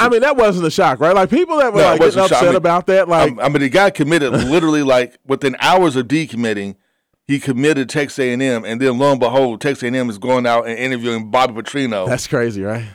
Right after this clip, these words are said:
Speaker 2: to be the offensive coordinator. So I will say this.
Speaker 1: What do you
Speaker 2: That
Speaker 1: think about that? Do you like that?
Speaker 2: I love that.
Speaker 1: Yeah, I do
Speaker 2: I
Speaker 1: too.
Speaker 2: mean, Jimbo is in trouble.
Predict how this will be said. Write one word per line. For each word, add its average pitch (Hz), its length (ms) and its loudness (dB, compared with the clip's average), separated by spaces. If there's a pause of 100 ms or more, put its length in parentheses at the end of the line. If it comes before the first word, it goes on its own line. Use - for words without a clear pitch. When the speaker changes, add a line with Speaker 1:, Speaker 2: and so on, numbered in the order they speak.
(120)
Speaker 2:
to 147 80 -4
be 139 80 -2
the 131 100 2
offensive 127 380 0
coordinator. 127 400 0
So 147 120 0
I - 20 4
will 190 140 0
say 208 200 2
this. 214 420 0
Speaker 1:
What 247 100 2
do 370 60 2
you 403 40 6
Speaker 2:
That 349 80 4
Speaker 1:
think 330 120 0
about 202 240 0
that? 117 240 -2 (640)
Do 127 100 -4
you 202 80 -2
like 214 220 0
that? 226 260 -4 (280)
Speaker 2:
I 139 160 0
love 190 320 2
that. 95 320 -2
Speaker 1:
Yeah, 113 220 -4 (220)
I 92 100 -8
do 135 60 0
Speaker 2:
I 156 40 2
Speaker 1:
too. 160 60 -2
Speaker 2:
mean, 123 320 -4 (540)
Jimbo 185 500 4
is 135 200 -4
in 117 80 -8
trouble. 107 500 0